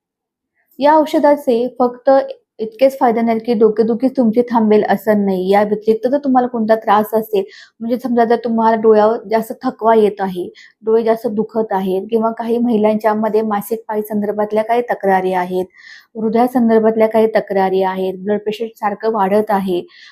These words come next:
आणि त्या कारणामुळे त्यांना डोकेदुखी आहे, तर अशा वेळेस सुद्धा तुम्ही हे, अ, गोलोनियम नावाचं जे औषध आहे ते नक्कीच घेऊ शकता. होमिओपॅथिक औषध प्रणाली मगाशी सांगितल्याप्रमाणे अतिशय सुरक्षित असते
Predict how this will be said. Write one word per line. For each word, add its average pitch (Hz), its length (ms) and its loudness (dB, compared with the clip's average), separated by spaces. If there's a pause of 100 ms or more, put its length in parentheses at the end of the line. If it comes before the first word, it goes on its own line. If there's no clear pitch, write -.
(120)
आणि 208 120 -8
त्या 214 200 0
कारणामुळे 220 560 0
त्यांना 233 260 0
डोकेदुखी 214 720 0
आहे, 196 260 -6
तर 214 160 -8
अशा 220 320 -4
वेळेस 226 200 2
सुद्धा 208 300 -2
तुम्ही 208 400 -4 (320)
हे, 214 480 -6
अ, 202 200 -2
गोलोनियम 247 560 4
नावाचं 208 340 0
जे 220 120 2
औषध 208 360 -4
आहे 214 200 -2
ते 277 300 -4
नक्कीच 208 340 -6
घेऊ 190 240 0
शकता. - 480 -12 (1800)
होमिओपॅथिक 269 520 -2
औषध 226 260 -2
प्रणाली 233 300 2
मगाशी 220 400 2
सांगितल्याप्रमाणे 208 840 0
अतिशय 208 380 0
सुरक्षित 208 500 0
असते 190 400 -10